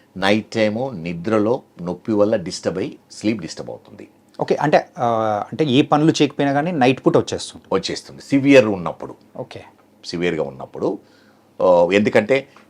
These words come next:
Speaker 1: డే టైము ఇది మసిల్స్ ఏం చేస్తాయి, రెండు జాయింట్స్‌ను టైట్‌గా పెట్టేస్తుంది. నైట్ టైమ్ మసిల్స్ రిస-, రిలాక్స్ అయ్యి ఈ రఫ్ సర్ఫేస్ అనేది రబ్ కావడం వల్ల నొప్పి వచ్చేసేసి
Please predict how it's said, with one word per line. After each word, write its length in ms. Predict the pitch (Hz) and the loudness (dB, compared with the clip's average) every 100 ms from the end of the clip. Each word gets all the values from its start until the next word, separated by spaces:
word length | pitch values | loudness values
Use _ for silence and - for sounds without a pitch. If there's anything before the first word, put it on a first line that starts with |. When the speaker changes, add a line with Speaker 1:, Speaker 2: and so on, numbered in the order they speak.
| - | -4
Speaker 1:
డే 260 | 151 127 | 4 4
టైము 500 | 139 143 127 147 - - _ - | 6 4 4 0 -6 -20 _ -6
ఇది 580 | 104 101 98 92 95 92 _ _ _ _ - | -2 2 2 0 -2 -6 _ _ _ _ -6
మసిల్స్ 460 | 90 - 170 160 | 0 2 4 4
ఏం 180 | 120 120 | 4 2
చేస్తాయి, 280 | 117 - 123 | 0 2 0
రెండు 260 | 113 120 123 | 2 2 0
జాయింట్స్‌ను 600 | 107 110 120 - 151 175 - _ _ _ _ - | 2 0 0 -6 -8 -8 -14 _ _ _ _ 4
టైట్‌గా 300 | 110 113 123 | 6 6 4
పెట్టేస్తుంది. 560 | 98 90 82 - 71 71 | 2 0 -6 -8 -14 -4
నైట్ 260 | 101 123 | 0 0
టైమ్ 240 | 127 135 110 | 2 0 0
మసిల్స్ 280 | 107 127 104 | -4 -6 -6
రిస-, 420 | 95 - - 85 | -6 -6 -8 -6
రిలాక్స్ 400 | 82 101 120 - | 2 2 2 2
అయ్యి 200 | 127 202 _ _ _ - | -2 -2 _ _ _ -2
ఈ 120 | 110 | 0
రఫ్ 360 | 92 113 135 - | 6 6 4 2
సర్ఫేస్ 480 | 156 139 139 135 - | 2 2 0 -2 -2
అనేది 180 | 120 | -4
రబ్ 340 | 87 92 92 113 | 0 0 0 4
కావడం 340 | 101 101 90 | 4 4 2
వల్ల 300 | 82 85 143 - _ _ _ _ | -2 -4 -6 -8 _ _ _ _
నొప్పి 440 | 85 90 95 92 127 | -8 -4 -4 -2 0
వచ్చేసేసి 720 | 95 - 87 - 82 - 135 | 0 -4 -8 -8 -10 -10 -12